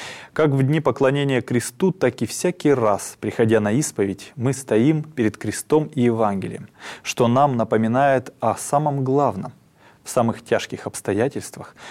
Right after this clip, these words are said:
встанем перед крестом Христовым и поклонимся Ему. В час, когда оскудевает вера, когда охватывает нас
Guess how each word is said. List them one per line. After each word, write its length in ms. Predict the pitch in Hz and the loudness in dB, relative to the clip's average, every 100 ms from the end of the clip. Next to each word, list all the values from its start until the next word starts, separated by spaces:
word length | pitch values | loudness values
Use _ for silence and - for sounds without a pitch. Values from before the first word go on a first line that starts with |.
| - - - | -16 -18 -8
встанем 680 | - - 180 185 135 107 - - | -6 0 2 4 2 0 -6 -4
перед 260 | 117 107 - | -2 -2 -2
крестом 420 | 123 - - 180 | -6 -2 0 0
Христовым 720 | - 107 - 120 110 101 107 | 0 -4 0 2 2 0 -6
и 160 | - 143 - | -4 -4 -6
поклонимся 680 | - 117 113 110 107 101 - | -10 -4 0 2 0 -4 -8
Ему. 240 | 92 90 87 _ _ - - - | -10 -12 -16 _ _ -20 -20 -12
В 80 | |
час, 240 | - 151 147 | 0 0 2
когда 320 | 127 123 127 | 2 4 4
оскудевает 640 | 120 - 117 120 135 113 | 2 0 2 4 4 2
вера, 420 | 104 117 139 101 - _ - - - | 0 2 4 2 -6 _ -20 -20 -4
когда 340 | 123 123 147 | 0 4 4
охватывает 800 | - - - 160 170 151 143 139 | 2 -2 0 0 2 4 4 2
нас 220 | 139 135 | -2 -2